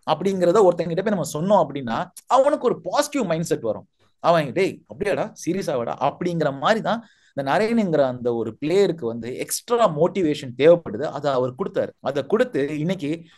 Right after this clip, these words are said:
அவரோட கே கே ஆர் கிடைக்கிற ஒவ்வொரு ஸ்டார்ட்டும், எல்லா டீமுக்குமே என்ன வேணுங்க, ஒரு six overs, sixty runs, அது கிடைச்சாலே, அந்த start கிடைச்சாலே போதும். அந்த வகையில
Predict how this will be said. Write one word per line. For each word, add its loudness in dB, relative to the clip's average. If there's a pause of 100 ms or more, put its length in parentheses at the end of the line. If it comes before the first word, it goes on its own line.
(200)
அவரோட 4 (100)
கே 0
கே 2
ஆர் 4
கிடைக்கிற -2
ஒவ்வொரு 2
ஸ்டார்ட்டும், 0 (220)
எல்லா 2
டீமுக்குமே -2
என்ன 0
வேணுங்க, -2
ஒரு -2
six -4
overs, 0
sixty -6
runs, 0 (100)
அது 4
கிடைச்சாலே, 6
அந்த 2
start 0
கிடைச்சாலே 2
போதும். -2 (300)
அந்த -2
வகையில 4